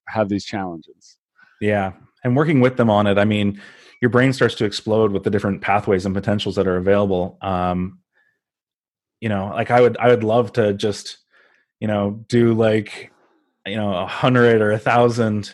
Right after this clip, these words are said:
Speaker 2: you know, per country of these little, like, you know, three G base stations where one million Teachers has the funding to pay for the data connection, right? And everyone just kinda connects to their local station and, and gets what they need. Um, or we're,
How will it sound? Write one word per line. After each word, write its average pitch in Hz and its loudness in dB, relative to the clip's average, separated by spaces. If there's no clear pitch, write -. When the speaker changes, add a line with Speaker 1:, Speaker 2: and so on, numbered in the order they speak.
Speaker 2:
you 127 -8
know, 101 -2
per 117 0
country 120 0
of 101 0
these 107 -4
little, 113 2
like, 101 0
you 110 -2
know, 104 -4
three 123 2
G 110 0
base 101 0
stations 98 -4
where 98 2
one 110 -2
million 104 0
Teachers 104 -2
has 98 0
the 98 -4
funding 101 0
to 104 -6
pay 101 -2
for 95 0
the 101 -4
data 101 2
connection, 90 -6
right? 101 4
And 95 0
everyone 101 2
just 98 -4
kinda 104 0
connects 101 -6
to 104 0
their 95 2
local 98 0
station 95 -4
and, 87 -6
and 92 -8
gets 98 -6
what 95 -12
they 90 -4
need. 95 -4
Um, 95 -2
or 104 2
we're, 107 -2